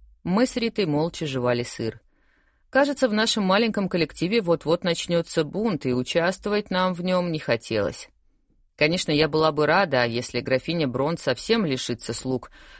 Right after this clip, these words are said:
но мне было безумно жаль тех, кто останется. Бедный Сен принялся нервно теребить воротник, понимая, что если уволится Шайер,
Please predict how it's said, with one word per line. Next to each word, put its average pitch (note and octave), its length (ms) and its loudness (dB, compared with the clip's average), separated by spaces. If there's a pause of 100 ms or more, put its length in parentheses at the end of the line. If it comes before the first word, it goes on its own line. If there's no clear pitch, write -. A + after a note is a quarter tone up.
(100)
но G#3 340 4
мне G3+ 460 2 (220)
было E3 300 0
безумно E3 480 -2
жаль D#3+ 280 2
тех, E3 200 -2
кто C#3 200 2
останется. C#3 760 0 (1120)
Бедный E3 440 2
Сен G3 380 2
принялся D#3+ 580 2
нервно E3+ 460 2
теребить D3+ 440 -2
воротник, D#3 580 0
понимая, D3+ 500 2
что - 160 -6
если D#3 300 -2
уволится D#3+ 580 0
Шайер, F#3 540 2